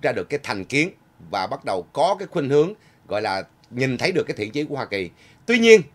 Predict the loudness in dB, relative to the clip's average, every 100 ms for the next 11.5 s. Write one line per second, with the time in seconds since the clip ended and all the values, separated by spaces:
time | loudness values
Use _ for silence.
0 | _ -2 -2 0 -2 -2 -4 -6 -6 -6
1 | -4 -6 -8 _ _ -20 -20 _ _ _
2 | _ _ _ -6 -4 0 -2 -2 -8 -4
3 | -6 -2 -2 -2 -4 -6 -6 -8 -6 -6
4 | -4 -6 -8 -12 _ _ _ _ _ -6
5 | 0 0 0 -2 -4 -2 -4 -6 -14 -4
6 | 0 0 0 0 0 -4 -6 -8 -10 0
7 | 2 2 0 -6 -4 -4 -4 -6 -8 -14
8 | _ _ _ -12 -6 0 2 2 -2 _
9 | _ _ _ _ _ _ -2 0 0 -2
10 | -2 -2 -4 -4 -4 0 -2 0 -4 -6
11 | -6 -4 -4 -4 -6